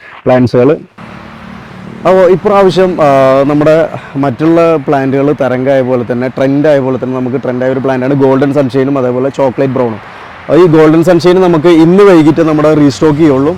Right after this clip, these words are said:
ആ, നമുക്ക് സ്റ്റോക്ക് കഴിഞ്ഞിരിക്കുകയാണ്. ഈ ഇതാണ് നമ്മുടെ ചോക്ലേറ്റ് ബ്രൗണിൻ്റെ നല്ല ബുഷായിട്ടുള്ള സെവൻ ഇഞ്ച് പോട്ടിലിരിക്കുന്ന അത്യാവശ്യം ഹെൽത്തി ആയിട്ടുള്ള പ്ലാന്റുകളാണ് ഇപ്പോൾ നിങ്ങൾ ഈ കണ്ടിരിക്കുന്നത്. ഏകദേശം ഒരു ഇരുന്നൂറ് മുന്നൂറ് എത്ര ക്വാണ്ടിറ്റി വേണമെങ്കിലും നമ്മുടെ നഴ്സറിയിൽ അവൈലബിൾ ആണ്. ആ, ഇതും നമ്മൾ നല്ല,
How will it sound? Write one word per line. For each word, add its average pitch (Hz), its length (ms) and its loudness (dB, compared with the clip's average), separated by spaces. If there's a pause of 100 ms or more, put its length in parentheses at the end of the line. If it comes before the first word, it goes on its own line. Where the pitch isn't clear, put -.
ആ, 139 200 0
നമുക്ക് 139 200 -2
സ്റ്റോക്ക് 139 320 0
കഴിഞ്ഞിരിക്കുകയാണ്. 143 600 0 (420)
ഈ 190 40 4 (220)
ഇതാണ് 202 240 2
നമ്മുടെ 190 200 0
ചോക്ലേറ്റ് 160 420 0
ബ്രൗണിൻ്റെ 165 500 2 (160)
നല്ല 160 240 2
ബുഷായിട്ടുള്ള 175 680 2
സെവൻ 165 260 0
ഇഞ്ച് 165 140 0
പോട്ടിലിരിക്കുന്ന 156 520 -2
അത്യാവശ്യം 151 420 -2
ഹെൽത്തി 156 280 0
ആയിട്ടുള്ള 160 260 0
പ്ലാന്റുകളാണ് 139 480 -2
ഇപ്പോൾ 139 120 -2
നിങ്ങൾ 147 200 0
ഈ 156 40 0
കണ്ടിരിക്കുന്നത്. 143 540 0 (380)
ഏകദേശം 202 340 4
ഒരു 196 160 4
ഇരുന്നൂറ് 185 440 4
മുന്നൂറ് 175 360 2
എത്ര 175 260 2
ക്വാണ്ടിറ്റി 156 400 0
വേണമെങ്കിലും 151 320 0
നമ്മുടെ 143 240 -2
നഴ്സറിയിൽ 139 300 -2
അവൈലബിൾ 135 360 0
ആണ്. 139 220 -4 (360)
ആ, 139 300 0
ഇതും 190 240 0
നമ്മൾ 185 240 0
നല്ല, 185 360 2